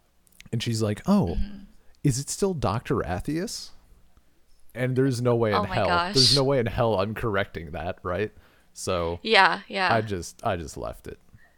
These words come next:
Speaker 1: Like, I'm not gonna, I'm not gonna mess with that.
Speaker 2: You know, that doesn't seem cringy. I like that story.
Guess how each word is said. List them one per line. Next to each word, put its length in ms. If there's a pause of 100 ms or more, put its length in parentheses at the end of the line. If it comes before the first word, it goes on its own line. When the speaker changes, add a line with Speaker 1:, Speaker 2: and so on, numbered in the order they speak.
Speaker 1:
Like, 180
I'm 120
not 200
gonna, 300 (920)
I'm 120
not 160
gonna 140
mess 280
with 140
that. 220 (1900)
Speaker 2:
You 140
know, 120
that 160
doesn't 300
seem 340
cringy. 760
I 120
like 260
that 220
story. 540